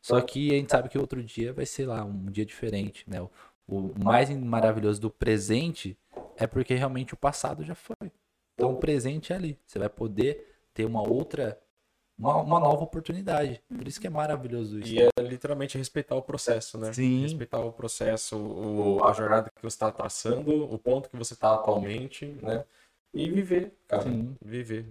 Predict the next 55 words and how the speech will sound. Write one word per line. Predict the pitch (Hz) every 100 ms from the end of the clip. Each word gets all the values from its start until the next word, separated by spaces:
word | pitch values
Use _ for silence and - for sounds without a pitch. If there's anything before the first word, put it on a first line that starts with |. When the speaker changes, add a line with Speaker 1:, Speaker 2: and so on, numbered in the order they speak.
| -
Speaker 2:
Entendeu? | 104 - 113
Speaker 1:
Porque | 123
não | 143
é | 147
porque | 196 190
aconteceu | 180 156 165 - - 165
tudo | 175 165
aquilo | - 160 170
que |
você | 175
não | 165
pode | 156 156
Speaker 2:
Uhum. | 147 143
Speaker 1:
mudar. | 139 123 110 113 - - -
Muitas | 131 165 165
pessoas | 160 160
ficam | 165 165
presas | - - 185 170 107
nisso, | 104 92 92
né? | 113
"Nossa, | 131 147 123
mas | 131 -
eu |
já | 147
fiz, | 147 160 156 - - -
ontem | 139 170 175
meu | 156
dia | 147 156
foi | 160
exausto, | 170 123 120 139 117
então | 120
nem, | 135 156 185
pra | - 165
que | 185
que | 180
eu |
vou | 160
fazer | 135 113
isso | 110 101
hoje | 104 101
diferente, | - 98 98 95 90
né?" | 92
Porque | - 147
ontem | 165 170 - 165
já, | 165 160 _ - _
ah, | - 139
ontem | 131
já | 151
chutei | 151 151 - 156
o |
balde | 143 190 208 151
mesmo, | 170 185 147
ontem | 156
já | 160 160
não | 160